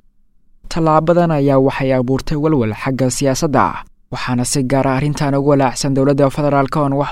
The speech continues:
hor ah ka haynin tallaabadan cusub ee uu Imaaraadku ku keenay qalabkan raadeerka ah ee uu farsameeyo maamulka Yahuudda. Tani ayaa bannaanka keenaysa in dowladda federaalka aysan wax maamulo ah ku lahayn deegaanada qaar ee Soomaaliya,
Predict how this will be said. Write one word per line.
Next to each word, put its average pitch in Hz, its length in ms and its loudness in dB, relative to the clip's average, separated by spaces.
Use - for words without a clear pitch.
hor 156 100 0
ah 139 140 2
ka 170 100 -2
haynin 143 240 0
tallaabadan 139 600 0
cusub 110 240 -4
ee 156 120 6
uu 156 200 4
Imaaraadku 156 540 0
ku 160 120 -8
keenay 139 460 -2
qalabkan 143 440 -2
raadeerka 143 600 0
ah 120 160 -2
ee 104 80 -4
uu 113 100 -4
farsameeyo 120 600 0
maamulka 131 460 -2
Yahuudda. 135 580 0
Tani 143 260 -2
ayaa 131 280 2
bannaanka 131 440 0
keenaysa 131 480 -2
in 123 120 0
dowladda 131 380 2
federaalka 139 520 -2
aysan 127 280 -2
wax 139 260 0
maamulo 135 440 2
ah 110 200 2
ku 139 100 -6
lahayn 135 320 0
deegaanada 135 580 2
qaar 143 200 2
ee 131 100 0
Soomaaliya, 127 580 0